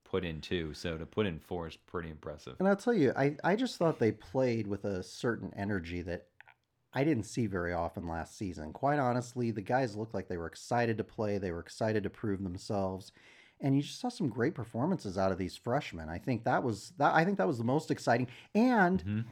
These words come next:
Speaker 2: it seemed like, I mean, you look at this w-, last weekend, you look at a guy like Tristan Keck, who's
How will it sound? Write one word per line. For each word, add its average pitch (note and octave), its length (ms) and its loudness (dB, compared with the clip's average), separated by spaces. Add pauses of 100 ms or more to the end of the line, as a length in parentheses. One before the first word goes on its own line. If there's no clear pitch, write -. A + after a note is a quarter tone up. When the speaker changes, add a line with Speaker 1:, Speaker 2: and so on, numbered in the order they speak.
(540)
Speaker 2:
it F#3+ 140 6
seemed A#3 300 2
like, D3+ 420 6 (220)
I - 40 0
mean, E3+ 120 4
you F#3 80 4
look A3+ 160 2
at D3 120 4 (320)
this D3 220 -2
w-, A#2+ 320 -8
last A#2 320 2
weekend, F#2+ 480 -2 (320)
you E3+ 140 4
look G#3 100 4
at F#3+ 60 4
a C#3 40 2
guy C3 120 6
like A#2 180 2
Tristan A#2+ 380 -2
Keck, A#2+ 360 2
who's A2 180 -2